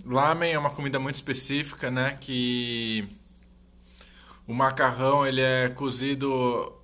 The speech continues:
aos segundos, perfeitamente. Se eu não me engano, é um minuto e sete segundos. E eles mandam uma dica aqui de finalize seu lamen em casa. Vamos ver como veio? Vale lembrar que essa questão de finalizar o lamen em casa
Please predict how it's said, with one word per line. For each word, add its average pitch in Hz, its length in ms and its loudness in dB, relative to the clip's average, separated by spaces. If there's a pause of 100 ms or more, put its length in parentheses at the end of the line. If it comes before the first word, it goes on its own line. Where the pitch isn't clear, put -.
(400)
aos 139 240 0
segundos, 143 720 -4
perfeitamente. 131 680 -4
Se 139 60 -4
eu - 20 -4
não 135 60 -6
me 135 80 -6
engano, 135 220 0
é - 20 0
um 127 40 -2
minuto 127 280 -2
e - 40 -4
sete 135 260 0
segundos. 123 520 -6
E 131 60 0
eles 131 220 0
mandam 135 260 0
uma 131 160 4
dica 123 260 -4
aqui 131 200 -4
de 127 100 -6
finalize 147 560 0
seu 151 460 -2
lamen 131 440 2
em 131 40 -10
casa. 87 420 -4 (760)
Vamos 143 140 4
ver 135 140 6
como 120 200 -2
veio? 147 320 6 (2750)
Vale 127 260 2
lembrar 143 480 6
que 151 180 0
essa 139 220 4
questão 143 320 0
de 139 80 -4
finalizar 131 640 2
o 127 80 8
lamen 120 420 4
em 117 60 -6
casa 135 640 2